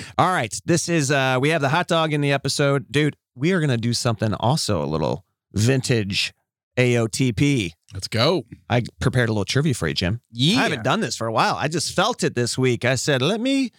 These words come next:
Speaker 1: blindside Loverboy <laughs> with some trivia."
Speaker 2: Is that my name?
Speaker 1: <laughs> Pizza with anchovies.
Speaker 2: Ah.
Speaker 1: What is it? Large,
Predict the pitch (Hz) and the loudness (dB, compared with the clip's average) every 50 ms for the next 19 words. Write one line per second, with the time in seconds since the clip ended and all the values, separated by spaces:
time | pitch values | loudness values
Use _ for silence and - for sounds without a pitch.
0 | _ _ - - 135 156 185 196 214 220 214 190 - 190 175 156 151 139 127 120 | _ _ -4 0 0 2 2 2 2 2 0 0 0 0 0 2 2 0 0 -2
1 | 117 107 107 _ _ _ _ _ _ _ _ _ _ _ _ _ _ _ _ _ | -2 -4 -8 _ _ _ _ _ _ _ _ _ _ _ _ _ _ _ _ _
2 | _ - 113 131 170 202 196 196 147 131 123 117 113 107 110 120 117 _ - - | _ -2 0 2 2 2 2 2 2 2 2 2 2 2 0 -2 -4 _ -8 -8
3 | - - - - - _ - - 139 151 - - 165 147 - - - 208 214 196 | -6 -6 -6 -8 -8 _ -6 -2 0 0 2 2 0 2 2 0 0 2 2 2
4 | 190 175 147 117 - - 226 - - - - - 170 - - 131 120 - - 127 | 2 0 0 0 -2 -4 -8 -10 -8 -6 -4 -4 -4 -2 -2 -4 -4 -2 -4 -4
5 | - - - - - - - 135 - _ - 117 _ - 147 - - _ - - | -4 -4 -8 -8 -10 -6 -6 -6 -6 _ -12 -10 _ -6 -8 -8 -8 _ -8 -8
6 | - - _ _ - - - _ _ _ _ _ _ _ _ _ _ - - - | -8 -8 _ _ -16 -16 -16 _ _ _ _ _ _ _ _ _ _ -18 -16 -16
7 | - - - 147 - - - - 175 190 - - 196 180 165 170 180 190 196 - | -14 -10 -10 -10 -10 -8 0 2 2 2 2 2 0 2 2 2 2 2 0 0
8 | - 175 147 127 104 120 120 120 - - 120 110 107 104 101 85 87 - - - | 0 0 0 2 0 0 -2 -2 -2 -4 -6 -6 -6 -8 -8 -10 -10 -10 -10 -12
9 | - - - - - 147 165 165 202 202 147 127 143 151 160 170 170 151 - - | -12 -8 -2 0 2 2 2 2 2 0 2 0 2 2 2 0 0 -2 -4 -6
10 | - - 120 | -6 -8 -10